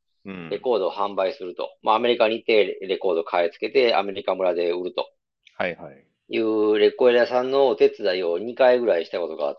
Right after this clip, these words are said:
Speaker 2: て、
Speaker 1: うん。
Speaker 2: まあ、現地アメリカまで行ったことがあるんですけど、
Speaker 1: はいはい。
Speaker 2: やっぱその時に、さっきも言ったそのハウスマーティンズとかですね。
Speaker 1: うん。
Speaker 2: まあ、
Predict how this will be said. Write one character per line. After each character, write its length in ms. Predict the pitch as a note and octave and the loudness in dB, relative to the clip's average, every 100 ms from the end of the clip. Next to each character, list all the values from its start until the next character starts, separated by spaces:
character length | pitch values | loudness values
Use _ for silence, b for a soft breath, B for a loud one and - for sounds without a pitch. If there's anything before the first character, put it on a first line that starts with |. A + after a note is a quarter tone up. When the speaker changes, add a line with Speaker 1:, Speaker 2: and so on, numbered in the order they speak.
| - - | -8 -2
Speaker 2:
て、 500 | F2 D2+ C#2 - _ G#2 | 0 0 -2 -6 _ -10
Speaker 1:
う 60 | |
ん。 340 | G#2 F2+ D2+ - _ _ _ _ _ _ _ _ _ _ _ | -10 -10 -14 -20 _ _ _ _ _ _ _ _ _ _ _
Speaker 2:
ま 160 | D3 D3+ | 0 2
あ、 20 | |
現 260 | D3 D#3+ A#2+ | 4 2 2
地 80 | |
ア 60 | G#2+ | 2
メ 100 | A#2 | 2
リ 100 | A#2 | 2
カ 80 | A2+ | 2
ま 120 | F2 | 0
で 60 | F#2+ | -2
行 100 | - | -2
っ 40 | |
た 120 | F2 | -4
こ 100 | D#2 | -2
と 100 | D#2+ | -2
が 100 | D2+ | -2
あ 60 | D#2 | -2
る 100 | F#2 | -4
ん 80 | D#2 | -6
で 120 | D2 | -10
す 100 | - | -8
け 120 | E2+ | -4
ど、 420 | E2+ E2+ D2 C#2 D#2 _ | 2 2 2 -2 -8 _
Speaker 1:
は 140 | A#2+ F2+ | -4 -4
い 60 | |
は 180 | F#2 D#2+ | -6 -14
い。 100 | C#2+ _ _ _ _ _ _ _ _ _ | -16 _ _ _ _ _ _ _ _ _
Speaker 2:
や 100 | - | -4
っ 40 | - | 0
ぱ 80 | |
そ 180 | - F3+ | 2 2
の 80 | F3 | 2
時 240 | F3 C3+ | 0 0
に、 320 | C3 D#3+ D3+ - b b b b b | 2 2 0 -6 b b b b b
さ 120 | - | 0
っ 80 | - | 2
き 80 | C#3 | 0
も 40 | |
言 80 | A2 | -2
っ 20 | |
た 100 | F2+ | -2
そ 100 | G2+ | -2
の 80 | F2+ | -2
ハ 180 | - A#2+ | 4 4
ウ 80 | A2 | 2
ス 180 | - | -2
マ 220 | A2+ A2+ F#2+ | 0 2 2
ー 40 | |
テ 120 | F#2 | 0
ィ 80 | E2+ | -12
ン 40 | |
ズ 140 | - - | -14 -16
と 120 | - | -8
か 140 | D2 | -2
で 100 | C#2+ | -2
す 100 | - | 0
ね。 280 | D3 F#2+ B1+ - _ - | 2 2 0 -10 _ -12
Speaker 1:
う 60 | |
ん。 420 | G#2+ G2 D#2 C#2 _ _ _ _ _ _ _ _ _ _ _ - | -10 -10 -12 -18 _ _ _ _ _ _ _ _ _ _ _ -2
Speaker 2:
ま 460 | D3 B2 F2+ D2+ | 4 6 6 4
あ、 180 | B1+ - | 2 -4